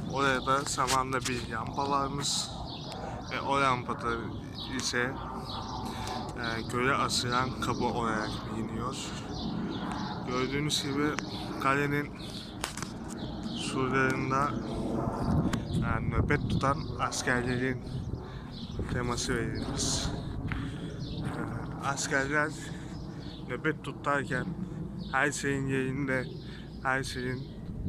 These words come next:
iyi olduğunu anlattığı için, mesaj vermek için kür bir sesle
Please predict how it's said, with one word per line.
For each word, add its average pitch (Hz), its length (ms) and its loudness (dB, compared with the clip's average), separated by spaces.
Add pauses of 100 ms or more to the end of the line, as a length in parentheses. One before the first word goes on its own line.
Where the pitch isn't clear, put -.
(100)
iyi 123 180 0
olduğunu 127 480 2
anlattığı - 1300 -4 (120)
için, 131 340 -4 (720)
mesaj 131 440 2
vermek 135 380 0
için 135 320 -6 (880)
kür 156 300 8
bir 123 60 0
sesle 131 580 0